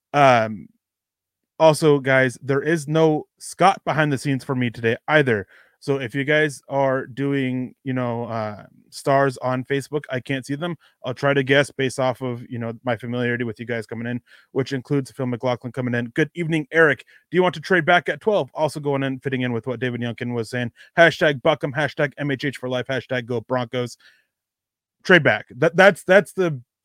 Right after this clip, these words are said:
that's, that's where I'm at, depending on how the board falls.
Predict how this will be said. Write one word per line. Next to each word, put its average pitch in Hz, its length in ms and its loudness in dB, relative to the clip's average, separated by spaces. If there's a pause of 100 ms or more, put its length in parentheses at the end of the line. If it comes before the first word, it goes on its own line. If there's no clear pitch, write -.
(380)
that's, 156 340 -4
that's 156 320 -4
where 151 100 4
I'm 123 240 4
at, 110 180 -10 (720)
depending 160 360 4
on 156 80 2
how 151 120 2
the 143 120 -2
board 131 260 -2
falls. 110 400 -4